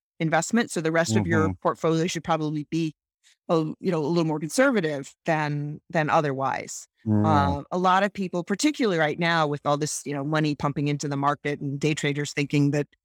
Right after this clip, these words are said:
Speaker 1: they're brilliant 'cause whatever they do, you know, money goes up, you know?
Speaker 2: Yeah.
Speaker 1: Um, you know, think about, "Hey, what, what happens when they take the punch bowl away? And could you afford to lose that?" So maybe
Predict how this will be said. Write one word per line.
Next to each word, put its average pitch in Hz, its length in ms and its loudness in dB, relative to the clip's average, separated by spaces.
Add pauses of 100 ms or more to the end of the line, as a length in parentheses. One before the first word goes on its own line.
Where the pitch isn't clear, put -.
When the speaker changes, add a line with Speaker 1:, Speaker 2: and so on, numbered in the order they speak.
(320)
Speaker 1:
they're 180 120 4
brilliant 180 340 4
'cause 160 140 -6
whatever 165 260 2
they 160 100 4
do, 175 320 4 (240)
you 170 100 -2
know, 165 80 0
money 165 200 2
goes 151 320 -2
up, 196 160 2 (280)
you 165 120 0
know? 151 200 2
Speaker 2:
Yeah. 104 320 0
Speaker 1:
Um, 147 380 -2 (500)
you 190 100 0
know, 165 220 0 (100)
think 208 200 -2
about, 175 280 2
"Hey, 190 160 0
what, 170 240 0 (360)
what 180 200 2
happens 175 640 -2
when 156 460 0
they 151 180 2
take 147 280 -2 (120)
the 147 80 -6
punch 175 260 -2
bowl 147 360 -4 (260)
away? 147 480 0 (400)
And 156 500 2
could 170 300 -2
you 151 300 -2
afford 143 540 -4 (100)
to 139 360 -2 (220)
lose 208 260 2
that?" - 200 -2
So 156 120 -4
maybe 156 420 0